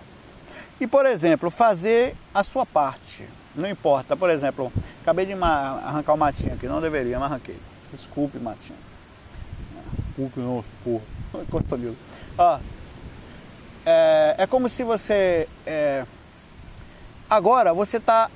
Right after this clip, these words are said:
fazendo o quê da sua vida? Faça a sua parte agora. Nem que seja um pouquinho, não viva só pra você.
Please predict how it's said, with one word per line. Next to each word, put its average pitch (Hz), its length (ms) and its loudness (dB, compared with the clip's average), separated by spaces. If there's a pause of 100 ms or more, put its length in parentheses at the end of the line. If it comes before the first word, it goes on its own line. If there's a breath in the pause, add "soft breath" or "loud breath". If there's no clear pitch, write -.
(140)
fazendo 226 400 0
o 220 200 2
quê 196 220 2
da 147 120 -4
sua 143 180 -4
vida? 123 260 -8
Faça 240 300 0
a 208 40 -6
sua 220 160 0
parte 208 300 -2
agora. 139 380 2 (580 loud breath)
Nem 285 120 2
que - 80 -4
seja 240 280 -4
um 226 100 -4
pouquinho, 202 560 -6
não 190 300 -2
viva 220 320 0
só 220 160 2
pra 202 140 0
você. 135 420 -4